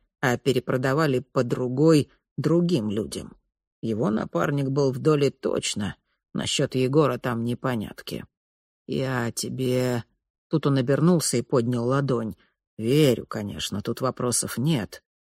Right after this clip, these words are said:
Но и ты мне поверь, тут никакого подтекста сначала не было». «Сначала?»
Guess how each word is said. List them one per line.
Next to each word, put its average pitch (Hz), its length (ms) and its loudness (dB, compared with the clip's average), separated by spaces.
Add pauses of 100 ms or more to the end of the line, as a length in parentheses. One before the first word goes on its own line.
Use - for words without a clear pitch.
(160)
Но 135 180 4
и 123 140 4
ты 214 220 0
мне 107 220 -4
поверь, 110 560 -6 (540)
тут 165 280 0
никакого 135 720 4
подтекста - 840 -4
сначала 123 640 0
не 139 240 0
было». 80 360 -10 (760)
«Сначала?» 180 840 -2